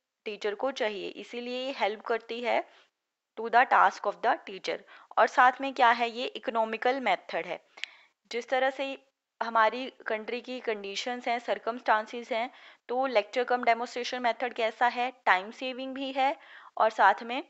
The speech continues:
इकोनॉमिकल भी है। मनी सेविंग and time saving, इसीलिए इसको क्या बोला गया है, इकोनॉमिकल मेथड। But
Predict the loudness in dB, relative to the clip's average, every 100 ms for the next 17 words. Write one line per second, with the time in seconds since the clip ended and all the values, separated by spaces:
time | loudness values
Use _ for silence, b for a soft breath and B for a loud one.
0 | _ -8 -4 2 2 0 0 0 0 -14
1 | -18 -18 _ _ _ _ b b b _
2 | -2 -2 0 -2 0 0 -2 4 4 4
3 | -2 -4 -4 -8 -12 _ _ -14 -10 -8
4 | -2 -2 -2 -2 2 2 2 0 0 0
5 | 0 -2 -4 -6 -6 -6 -4 -6 -6 -8
6 | -8 -8 -14 -14 _ _ _ _ _ _
7 | _ _ _ _ B B B B _ -2
8 | 2